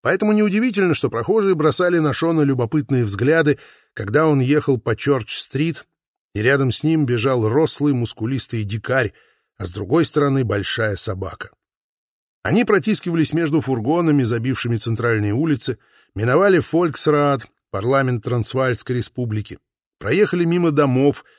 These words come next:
стоявших поодаль от дороги среди просторных цветущих садов,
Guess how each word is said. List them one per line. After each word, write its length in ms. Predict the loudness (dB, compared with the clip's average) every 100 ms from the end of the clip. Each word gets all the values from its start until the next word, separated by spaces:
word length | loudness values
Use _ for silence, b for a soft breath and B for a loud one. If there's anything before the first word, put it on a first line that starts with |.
| b _
стоявших 640 | -6 -2 0 -2 -4 -4
поодаль 480 | 0 2 2 2 -2
от 100 | -2
дороги 380 | 0 0 0
среди 380 | -2 -4 -4 -6
просторных 800 | -8 _ -6 -4 -4 -2 -2 -2
цветущих 600 | -4 -6 -4 -6 -6 -6
садов, 480 | -4 -4 -2 -4 -8